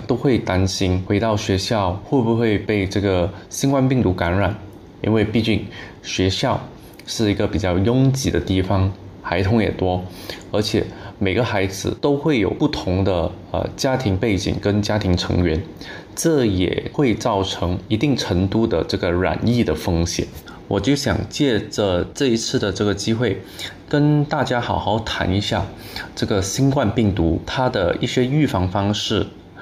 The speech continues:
疫苗的注射，还有我们来怎么保护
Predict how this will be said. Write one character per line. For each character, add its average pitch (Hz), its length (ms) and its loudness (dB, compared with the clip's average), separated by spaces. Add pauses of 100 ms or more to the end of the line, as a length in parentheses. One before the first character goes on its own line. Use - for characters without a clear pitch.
疫 151 180 0
苗 92 220 2
的 95 100 0
注 107 240 -2
射， - 380 0 (320)
还 95 180 -4
有 92 180 2 (360)
我 92 80 0
们 90 240 2
来 90 260 0 (160)
怎 - 160 -2
么 98 80 0
保 90 280 -2
护 104 420 0